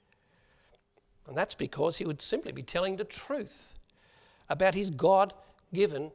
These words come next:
commission. If he had to boast about his authority as an apostle,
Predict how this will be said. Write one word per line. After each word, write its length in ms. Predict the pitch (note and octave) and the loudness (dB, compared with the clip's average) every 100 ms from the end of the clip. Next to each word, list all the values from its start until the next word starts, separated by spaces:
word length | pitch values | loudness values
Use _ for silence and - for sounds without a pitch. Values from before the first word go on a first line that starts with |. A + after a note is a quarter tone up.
| - - | -16 -6
commission. 500 | D3+ G#3+ - - B2 | 2 2 2 -6 -8
If 120 | C3+ | -4
he 100 | F3 | 0
had 300 | E3+ D#4 - | 8 8 8
to 80 | E3 | 8
boast 340 | A#3+ C#4+ - | 10 10 8
about 240 | F#3 F3+ | 8 8
his 240 | C#3 C#4 - | 10 8 8
authority 400 | - G#3 A#3+ A3+ - - | 6 8 8 4 -2 10
as 200 | C4 A3+ | 12 12
an 80 | |
apostle, 520 | G#3 - B3 - A#3+ | 10 10 10 10 4